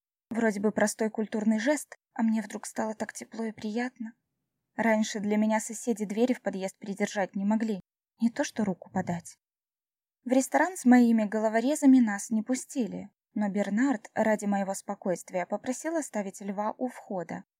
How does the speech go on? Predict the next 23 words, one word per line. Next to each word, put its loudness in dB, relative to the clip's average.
а 4
второго 2
охранника 6
отправил 0
обратно -2
в -8
машину, -4
заверив, -2
что -8
в -14
случае -8
чего -4
защитит -6
меня 0
своей -8
грудью. -6
Охотно -2
верилось, -2
что -6
это 0
«в -12
случае -6
чего» -4